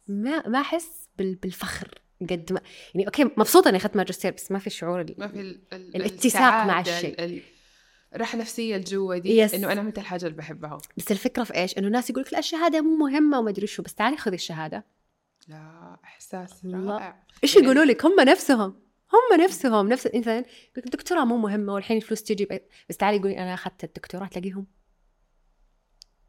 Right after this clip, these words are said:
Speaker 1: <laughs>
Speaker 2: فعشان كده نرضي نفسنا أول، لأنه كلام الناس عمره ما حيخلص. يعني إحنا لو قعدنا نسمع إنه فلان قال وفلان، عمرنا ما حنخلص. ودايمًا كل ما تحسي نفسك عايزة تخطي خطوة ناحية، نحو النجاح، حتلاقي إنه في واحد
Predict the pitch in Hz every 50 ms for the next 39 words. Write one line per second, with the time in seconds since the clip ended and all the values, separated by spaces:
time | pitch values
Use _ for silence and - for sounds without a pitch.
0 | _ _ _ _ _ _ - - - 196 202 214 240 202 - 220 196 - 403 415
1 | 208 190 190 214 - 220 202 254 220 254 226 - 196 214 247 262 240 202 220 214
2 | 208 226 226 220 - - - 214 202 196 180 196 202 208 214 240 294 330 311 _
3 | _ - 196 202 214 214 - 302 339 285 202 208 202 196 - 180 185 180 165 156
4 | 147 143 151 156 - - 151 - - - - _ - - 156 175 175 196 185 180
5 | 180 180 180 190 180 185 185 185 196 165 160 165 165 156 - 185 180 180 180 175
6 | 170 170 156 - 180 180 190 - - - 240 254 254 247 208 196 190 185 185 180
7 | 180 170 160 - 175 170 165 - - - 185 208 220 247 247 233 220 240 240 233
8 | 226 233 - 226 220 - 196 196 208 202 - - 160 - _ _ _ _ _ _
9 | _ _ _ _ _ - - 202 214 208 202 226 220 - - 196 - 233 220 -
10 | 214 196 208 202 214 208 202 - 202 208 - 214 208 202 202 202 214 233 254 -
11 | - 214 - 220 220 202 208 202 196 190 - - 226 220 214 214 220 226 226 233
12 | 233 - - - 285 359 339